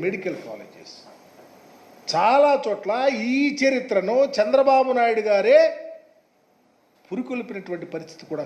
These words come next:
చూసాం, not only medical colleges. అందుకని ఈ యొక్క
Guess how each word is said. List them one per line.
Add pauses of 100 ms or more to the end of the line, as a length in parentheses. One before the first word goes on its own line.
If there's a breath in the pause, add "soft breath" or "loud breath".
చూసాం, (140)
not (100)
only (100)
medical
colleges. (880)
అందుకని (180)
ఈ
యొక్క